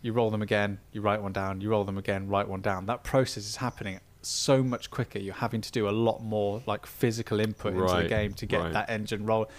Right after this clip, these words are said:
Speaker 1: When you get to the end of the game, it really slows down and you have to really consider exactly what you're going to do. So by that time, your tea is cold and it's just not a very good,
Speaker 2: Yeah,
Speaker 1: good
Speaker 2: that's not a good
Speaker 1: experience. And
Speaker 2: tea-based situation.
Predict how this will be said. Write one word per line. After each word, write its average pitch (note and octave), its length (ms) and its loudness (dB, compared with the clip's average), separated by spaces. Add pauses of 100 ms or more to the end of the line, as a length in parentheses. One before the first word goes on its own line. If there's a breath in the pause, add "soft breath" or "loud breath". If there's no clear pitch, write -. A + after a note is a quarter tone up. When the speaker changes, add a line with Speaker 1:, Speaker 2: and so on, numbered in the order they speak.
(160 loud breath)
Speaker 1:
When D#3 160 6
you F#3 80 4
get E3 200 4
to - 80 0
the C3 200 4
end D#3 260 2
of A#2 80 2
the A2+ 80 0
game, F#2+ 520 -2
it G#2+ 180 0
really A2+ 480 4
slows G#2 440 2
down A#2+ 360 2
and G#2+ 100 -2
you F#2+ 60 -8
have G#2+ 160 -6
to A2+ 80 -4
really G#2 340 2
consider G#2 460 -2
exactly G#2 400 -4
what G#2 240 -2
you're G#2 100 -2
going G2 260 -4
to - 80 -6
do. G#2+ 460 -2 (280 soft breath)
So - 120 -2
by A#2 180 2
that A2+ 160 0
time, A2 240 2
your G#2 100 0
tea A2+ 240 0
is G2 120 -2
cold F2+ 420 -2
and F#2+ 120 -6
it's - 280 -10 (220)
just - 180 -10
not G2 100 -4
a F#2+ 60 -8
very F#2 200 -6
good, F#2 160 -4
Speaker 2:
Yeah, E2 160 4
Speaker 1:
good E2 100 0
Speaker 2:
that's E2+ 180 0
not F2+ 60 0
a E2 40 2
good F2 160 4
Speaker 1:
experience. F2 280 -2
And E2+ 80 2
Speaker 2:
tea-based F2 220 -2
situation. - 520 -6